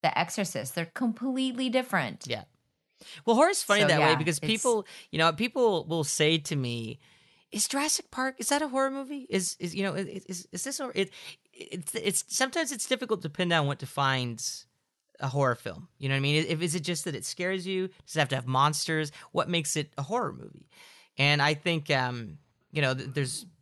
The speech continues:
Speaker 2: entire books that are written about that. So I wanna talk about The Mummy and the Armadillo.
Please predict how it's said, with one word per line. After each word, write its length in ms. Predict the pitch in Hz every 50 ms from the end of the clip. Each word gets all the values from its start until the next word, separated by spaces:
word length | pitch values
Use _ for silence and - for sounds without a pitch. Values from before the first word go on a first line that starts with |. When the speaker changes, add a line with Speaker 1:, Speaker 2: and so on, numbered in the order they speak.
| _ -
Speaker 2:
entire 340 | 139 139 - 160 156 139 127
books 380 | 113 120 160 156 143 - -
that 140 | - 131 120
are 100 | 120 120
written 440 | 117 117 - 92 87 90 85 - 143 _ _ -
about 380 | - 123 123 123 117 120 - -
that. 280 | 113 76 67 62 - _ _ - - - - _ _ _ _ _ _ _ _ _ _ _ _ _ _ _ _ _ _
So 440 | - - - - - 202 185 180 180 -
I 160 | 180 202 214
wanna 220 | 226 247 247 247
talk 400 | - - - 190 170 180 185 -
about 500 | 208 170 143 151 143 143 147 165 156 - _ -
The 120 | 151 165
Mummy 580 | 156 151 147 143 160 175 185 175 151 147 151 151 -
and 220 | 160 156 151 151
the 120 | 151 151 135 117 - -
Armadillo. 840 | 175 185 190 196 202 208 208 175 151 143 110 90 73 58 52 -